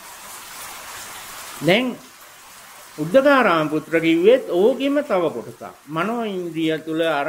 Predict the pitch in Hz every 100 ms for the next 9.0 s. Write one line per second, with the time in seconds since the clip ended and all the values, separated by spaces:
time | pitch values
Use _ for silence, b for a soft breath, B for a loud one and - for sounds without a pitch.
0 | 143 147 147 127 143 151 190 175 170 156
1 | 139 120 - 151 170 180 202 240 247 214
2 | 151 156 180 185 180 170 165 160 151 151
3 | 147 151 - _ 143 165 170 156 156 147
4 | 143 135 135 127 127 - 123 123 127 185
5 | 151 131 139 156 175 175 - 202 214 269
6 | 285 277 165 190 277 277 - - 160 170
7 | 226 254 175 151 143 165 247 247 185 190
8 | 208 196 185 202 151 104 92 - 82